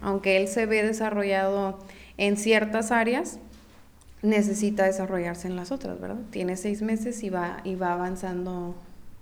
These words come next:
poquito a poquito. Entonces, sí, la estimulación te ayuda para ciertas cosas, pero hay que entender que tu bebé o tu niño tiene una edad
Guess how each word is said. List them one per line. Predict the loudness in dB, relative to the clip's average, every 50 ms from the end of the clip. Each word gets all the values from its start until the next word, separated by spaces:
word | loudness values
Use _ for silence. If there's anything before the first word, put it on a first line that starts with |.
| -18 -10 -2
poquito | 0 0 2 4 2 2 4 2
a | 2 0
poquito. | 0 -2 -2 -4 -6 -6 -6 -6
Entonces, | -6 -4 -4 -4 -4 -2 -4 -6 -6 -10 -16 -16 -16 -16 -16 -16 -12
sí, | -8 -4 2 4 4 6
la | 6 6
estimulación | 4 2 -2 -2 0 0 0 0 2 2 8 8
te | 8 8
ayuda | 8 2 2 2 2 0 0
para | 0 0 0 0
ciertas | -2 -2 -2 2 2 2 2 2 -2 -2 -2 -2
cosas, | -4 -4 -4 -4 -6 -4
pero | 0 0 2 2
hay | 2 2
que | 0 -2
entender | -4 -4 -2 -2 -2 2 2 2 2 2
que | 0 -4
tu | -4 -4 -2
bebé | 0 0 0 2 2 2 2 2
o | -2
tu | -4 -4 -4 -2
niño | 0 0 0 0 0 -2 -4
tiene | -4 -2 0 2 2 4 2 2 2
una | 0 0 2 2
edad | 2 4 4 4 4 4 2 -2 -6